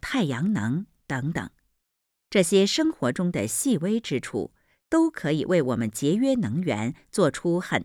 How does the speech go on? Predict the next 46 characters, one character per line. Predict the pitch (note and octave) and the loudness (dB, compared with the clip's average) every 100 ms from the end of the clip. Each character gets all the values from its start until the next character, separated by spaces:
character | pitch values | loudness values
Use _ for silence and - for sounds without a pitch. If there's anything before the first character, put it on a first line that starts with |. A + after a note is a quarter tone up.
| - | -4
大 | A3 G3 | -4 -4
的 | - | -6
贡 | F3+ C#3 | -4 -4
献。 | A2 C3 G2 _ _ _ _ _ _ _ _ _ - | -4 -4 -4 _ _ _ _ _ _ _ _ _ -4
减 | - G3+ C#4+ | 4 4 4
少 | G3 | 0
了 | C3+ A#2+ | 0 0
能 | C#3 A3 | 0 0
源 | F3 | 0
的 | E3+ | -2
消 | D#3+ - B3 B3+ | -4 -2 -2 -2
耗， | A3+ C3+ - _ _ - | -2 -2 -4 _ _ -8
就 | - E3+ C#3 | 2 4 4
减 | C3+ D#3 D#3 C4 | 2 0 2 0
少 | - D3+ - | 0 -4 -2
了 | B2 A2+ - | -4 -4 -2
温 | C#4 C#4+ | 2 2
室 | D4 C4 A#3 | 0 -2 -2
气 | - F#3+ | -2 -4
体 | C#3+ - | -4 -6
的 | G2 | -10
排 | - - G#2+ | -10 -12 -10
放， | - F#3 - _ _ _ _ _ _ _ | -6 -6 -6 _ _ _ _ _ _ _
也 | G3+ F3+ | 4 4
就 | A3+ F3+ | 4 2
为 | E3 C3 | 2 2
减 | - E3 E3+ | 2 0 2
缓 | A#3+ C#3 G#2+ G#2+ | 0 0 0 -2
气 | - D4 | -2 -2
候 | A3+ F#3+ | 0 -2
变 | E3 C#4+ F3+ A2+ | 0 0 0 -2
化 | B2+ G#2+ - - | -2 -4 -6 -14
出 | - F#3 | -4 -2
了 | E3+ | 0
一 | F#2+ A2+ | -2 -6
份 | - E3 D3+ | -6 -6 -4
力。 | F3+ - _ _ _ _ _ _ _ _ _ - | -6 -8 _ _ _ _ _ _ _ _ _ -2
进 | - D#4 E3+ | 6 6 6
一 | D#3+ | 2
步 | F#3 C#3 | 2 0
发 | - G2+ | 2 -2
展 | G2+ D3+ G2 - | -2 -4 -4 -8
气 | - D4 G3 | -4 0 0
候 | A#2+ | -2
服 | F#2 - A2 C#3+ A3+ | -8 -6 -6 -2 -2
务， | D#3+ | -4